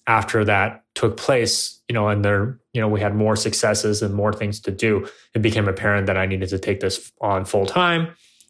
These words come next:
which is when I transitioned to becoming chief innovation officer. And then, you know, I needed to kind of grow the department within the firm, which led to hiring more people and growing the team and expanding that effort.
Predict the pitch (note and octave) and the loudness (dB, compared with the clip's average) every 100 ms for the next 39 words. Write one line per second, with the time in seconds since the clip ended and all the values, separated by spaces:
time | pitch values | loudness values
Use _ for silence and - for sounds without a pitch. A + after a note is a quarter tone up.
0 | - B2 A2+ A2 G#2+ G#2 G#2+ G2+ G#2 A2 | -2 0 2 2 2 0 0 0 0 0
1 | F#2+ G2 G2+ G#2 G2 F#2+ F#2 - _ _ | -2 -2 -2 0 0 0 -4 -10 _ _
2 | - - A2+ A2 G2+ C3 B2+ A2+ G2 - | -6 0 2 2 2 2 2 2 0 0
3 | G2+ G2+ F2+ F2+ - _ _ _ A#2 G#2 | -2 2 2 0 -4 _ _ _ 0 2
4 | G2+ F#2+ F#2+ B2+ G2+ F#2+ G2 G2 F#2+ F#2+ | 2 2 -2 -2 0 0 2 0 0 -2
5 | G2+ G#2 F#2+ F#2+ G#2+ G#2+ G#2 F#2+ G2 F#2 | -4 -2 -2 0 2 4 2 2 0 0
6 | - - A#2 - A#2+ A#2 G#2 G2 G2+ G2+ | -4 -2 0 2 2 2 0 0 0 2
7 | G#2+ G2 - F#2+ F#2+ F#2 G2 F#2+ G2+ F#2+ | 0 0 0 2 2 0 0 0 0 0
8 | - F#2+ F#2 F#2 F#2 F#2 D3+ C3 A#2+ A2+ | 0 0 0 0 -2 0 0 2 2 2
9 | G#2+ A2+ G#2 F#2+ F#2 - - G#2 G2 F#2+ | 2 0 0 -2 -4 -4 0 2 2 -2
10 | - A#2+ A2+ G2+ G#2+ - - - - - | 0 2 2 0 -2 -10 -20 -20 -20 -20
11 | - - - G#2+ G2 G#2 - A2 G2+ F#2+ | -20 -16 -2 0 0 0 0 0 2 0
12 | F#2 F#2 F#2 F#2 F2+ F2+ F#2+ F#2+ - | 0 -2 0 2 2 0 0 -2 -6